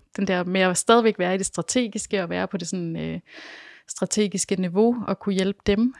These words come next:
øh, fordi det har lavet rigtig meget af forretningsudvikling på det plan, øh, og netop tænke de her nye tanker om fremtidens arbejdsliv og lederskab.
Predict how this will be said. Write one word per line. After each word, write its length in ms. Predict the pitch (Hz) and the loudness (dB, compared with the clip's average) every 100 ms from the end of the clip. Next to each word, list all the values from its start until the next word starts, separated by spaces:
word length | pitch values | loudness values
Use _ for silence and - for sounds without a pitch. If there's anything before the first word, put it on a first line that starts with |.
| - | -6
øh, 220 | 190 175 175 | -4 -4 -6
fordi 200 | 175 190 | -6 -4
det 120 | 185 | -2
har 80 | 175 | 0
lavet 260 | 175 202 | 0 0
rigtig 260 | 208 - 190 | -2 -2 -4
meget 260 | 175 196 | -2 -2
af 80 | 196 | -4
forretningsudvikling 1080 | - 190 202 196 - 185 185 180 190 185 185 | -4 -4 -4 -4 -4 -4 -4 -6 -6 -6 -8
på 80 | 190 | -6
det 220 | - 233 | -2 -2
plan, 400 | - 196 185 170 165 | -2 -4 -4 -8 -6
øh, 200 | 180 175 | -6 -6
og 60 | 185 | -4
netop 300 | 190 196 - | -2 -2 -2
tænke 300 | 220 214 - | 0 0 0
de 60 | |
her 80 | 202 | 0
nye 240 | 190 196 208 | 2 0 0
tanker 420 | - 165 185 190 | -4 -4 -4 -4
om 120 | 180 | -4
fremtidens 520 | 180 165 - 196 180 | -4 -6 -6 -6 -4
arbejdsliv 440 | 180 175 190 190 180 | -4 -6 -8 -6 -4
og 80 | |
lederskab. 580 | 180 185 185 - - - | -4 -4 -4 -4 -8 -8